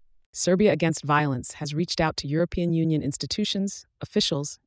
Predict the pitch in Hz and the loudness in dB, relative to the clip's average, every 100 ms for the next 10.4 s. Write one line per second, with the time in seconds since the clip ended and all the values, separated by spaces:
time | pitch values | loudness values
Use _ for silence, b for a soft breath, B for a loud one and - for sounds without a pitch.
0 | _ 147 151 156 147 151 160 123 113 - | _ 0 2 2 2 2 0 -4 -6 -10
1 | - b b b - - 165 165 151 - | -16 b b b -12 2 4 4 2 2
2 | 143 147 165 220 180 170 151 143 139 139 | 0 4 4 4 4 2 -2 0 0 0
3 | 139 147 - 160 139 123 - 135 135 - | 0 2 0 0 -2 -4 -4 -4 -6 -2
4 | 151 151 151 139 135 123 139 143 156 98 | 0 0 -2 -2 -2 -4 -2 -2 -2 -6
5 | 71 _ _ _ _ _ _ _ 147 175 | -12 _ _ _ _ _ _ _ 4 4
6 | 170 135 156 _ - 151 - 190 196 170 | 4 0 -4 _ -4 -2 0 0 2 2
7 | 160 - 147 160 175 - 180 156 151 151 | 2 0 0 0 0 -2 -2 0 2 0
8 | 156 156 143 - 160 151 - 107 - _ | -2 -4 -2 0 0 0 -4 -6 -8 _
9 | _ _ _ _ - - 143 165 - 147 | _ _ _ _ -12 -6 -4 -2 0 2
10 | 160 - 131 139 | 2 2 -4 -6